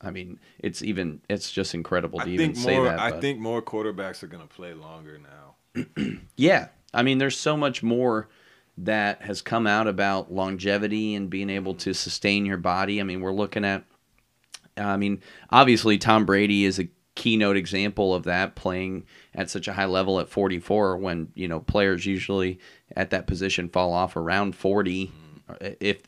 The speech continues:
Speaker 1: and that's if they're Hall of Famers.
Speaker 2: Right.
Speaker 1: They fall off at that time. Like, we're seeing Big Ben's decline was three years ago, and he was a Hall of Famer. So there's just a lot that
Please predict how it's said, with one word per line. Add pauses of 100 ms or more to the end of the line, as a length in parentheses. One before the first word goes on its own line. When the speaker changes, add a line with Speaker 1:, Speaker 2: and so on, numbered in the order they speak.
Speaker 1:
and
that's
if
they're
Hall
of
Famers. (120)
Speaker 2:
Right. (300)
Speaker 1:
They
fall
off
at
that
time.
Like, (600)
we're
seeing (220)
Big
Ben's
decline
was (360)
three
years
ago, (100)
and
he
was
a
Hall
of
Famer. (520)
So (460)
there's
just
a
lot
that